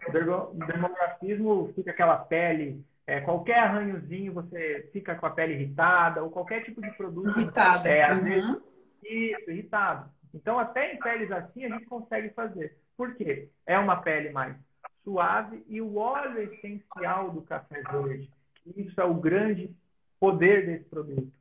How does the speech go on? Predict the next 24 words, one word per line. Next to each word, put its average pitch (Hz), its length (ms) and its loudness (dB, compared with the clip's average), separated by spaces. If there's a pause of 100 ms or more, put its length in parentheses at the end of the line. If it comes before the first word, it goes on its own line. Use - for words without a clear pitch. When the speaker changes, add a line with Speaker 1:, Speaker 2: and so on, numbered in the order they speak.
(320)
Speaker 1:
que 196 80 -2
ele 208 320 2
prepara 233 800 6
a - 100 -10
sua 196 140 -8
pele, 160 540 -8 (280)
ele 170 280 -8
nutre 196 380 -6
ela 190 160 0
pra 190 260 0
receber 208 800 -2
a 202 100 0
máscara 208 800 -4 (320)
da 180 160 2
bioimpressora. 175 800 -10 (840)
Então, 160 220 -8
aí 202 300 4
a 214 60 4
gente 185 200 0
vai 185 240 4
pra 214 100 -2
uma 165 280 -2
Speaker 2:
Hum. - 140 -18
Speaker 1:
parte 185 440 4